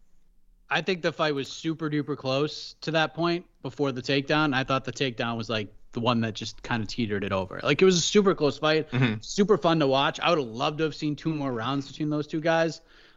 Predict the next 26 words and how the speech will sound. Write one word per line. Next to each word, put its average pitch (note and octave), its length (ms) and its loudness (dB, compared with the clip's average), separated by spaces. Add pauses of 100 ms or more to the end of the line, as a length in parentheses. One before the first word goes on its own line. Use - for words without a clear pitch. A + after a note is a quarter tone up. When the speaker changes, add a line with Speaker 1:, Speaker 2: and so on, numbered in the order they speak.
Speaker 1:
Like, C#3 120 2
I D3+ 60 6
wish E3 160 4
there F#3 100 4
was, E3+ 100 2
like, D3 100 0
a C#3 60 2
button A#2+ 520 -2 (180)
that, C3+ 120 -4
like, C3+ 120 -2
one C#3+ 140 0
of C3+ 60 -2
the C#3 60 0
judges B2 380 -2
could A2+ 200 -8
push, - 480 -6 (400)
like B2+ 140 -4
it's C3 120 -4
American C3 460 2
Idol B2+ 280 0
or, A2+ 260 -2
like, A2+ 340 -2
America's B2 420 0
Got B2 160 -2
Speaker 2:
<laughs> - 60 -6
Speaker 1:
Talent, B2+ 340 0